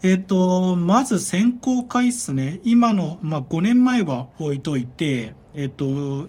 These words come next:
今の選考会ってどうなってるのっていうのは聞きたいっす。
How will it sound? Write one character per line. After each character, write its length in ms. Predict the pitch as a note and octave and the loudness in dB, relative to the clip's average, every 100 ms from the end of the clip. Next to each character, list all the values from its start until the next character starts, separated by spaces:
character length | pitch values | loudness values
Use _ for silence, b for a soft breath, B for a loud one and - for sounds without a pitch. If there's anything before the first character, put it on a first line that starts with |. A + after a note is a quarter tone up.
| - | -2
今 220 | G#3+ G#3+ | 0 2
の 60 | G3 | 0
選 260 | - F3+ | 0 -2
考 200 | F3+ F3 | 0 -2
会 180 | E3+ E3 | 0 -2
っ 40 | D#3 | -2
て 220 | - E3+ | -2 -2
ど 240 | D3 E3 | 0 0
う 40 | F3 | 2
な 120 | E3+ | 0
っ 60 | |
て 200 | - - | -2 0
る 120 | F3+ D3+ | 0 0
の 160 | C#3 | -2
っ 20 | |
て 280 | - - - | -6 -12 -6
い 120 | C#3+ D3 | -2 -2
う 60 | |
の 140 | C#3 B2+ | -2 -4
は 140 | B2+ - - - | -6 -10 -20 -20
聞 100 | - | -16
き 140 | - | -6
た 140 | C#3+ | -2
い 40 | A#2+ | -2
っ 20 | |
す。 240 | A#2+ - | -4 -10